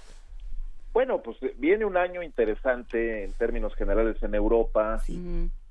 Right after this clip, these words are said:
Speaker 1: Como ustedes saben, habrá comicios presidenciales en Italia y en Hungría y en Rusia y en muchos otros países. Quizá,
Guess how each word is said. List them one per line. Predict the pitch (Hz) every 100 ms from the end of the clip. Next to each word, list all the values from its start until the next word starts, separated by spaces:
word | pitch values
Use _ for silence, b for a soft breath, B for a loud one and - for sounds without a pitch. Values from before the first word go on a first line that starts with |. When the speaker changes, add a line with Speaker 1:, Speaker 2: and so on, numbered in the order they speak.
| -
Speaker 1:
Como | 101 101
ustedes | - 127 120 117
saben, | 120 113 113 107
habrá | 104 110
comicios | - 104 107 107 - 110
presidenciales | - 104 - 98 95 - 101 98 98 - 98
en | 92 90
Italia | 90 - 104 101 101 95 92 90 87
y | 82 82 - - - - - - - -
en | 98 110
Hungría | 117 120 131 127 117
y | 104 104
en | 104
Rusia | 127 135 - 107
y | 101
en |
muchos | 113 - 135
otros | -
países. | 113 127 170 175 -
Quizá, | 113 - 127 127